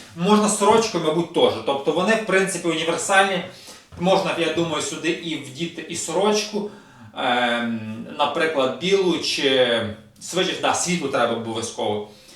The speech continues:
Якусь світлу сорочку літню. Чи з таким комірцем, чи стандартну. З якогось, основне, з якогось, ем, з бав-, ну, з катону.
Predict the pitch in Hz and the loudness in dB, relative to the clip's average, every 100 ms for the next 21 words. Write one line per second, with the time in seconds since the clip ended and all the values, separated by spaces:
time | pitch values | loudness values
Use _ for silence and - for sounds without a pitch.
0 | - - 151 151 170 - 180 170 - 170 | -20 -14 -10 -2 -2 -2 -2 -4 -2 2
1 | 208 214 196 185 185 - 147 113 - - | 2 2 0 0 0 -4 -8 -8 -12 -20
2 | _ _ _ _ - - - 165 - 139 | _ _ _ _ -20 -16 -4 -2 -2 -2
3 | 190 185 170 156 - - 135 131 - - | -2 0 0 -2 -2 0 0 -2 -6 -4
4 | 147 139 165 170 165 151 131 - - - | -6 2 6 6 4 -6 -12 -18 -20 -6
5 | 139 139 156 143 160 151 143 135 139 - | -4 0 0 0 0 0 0 -2 -4 -6
6 | 147 151 135 135 139 135 135 - 131 120 | -2 0 0 -2 -2 -2 -2 -6 -4 -2
7 | 117 113 113 113 117 - - - 113 - | -2 -4 -6 -6 -8 -10 -12 -12 0 2
8 | 160 156 - - 180 180 170 139 | 2 -2 -6 -6 -2 2 2 -2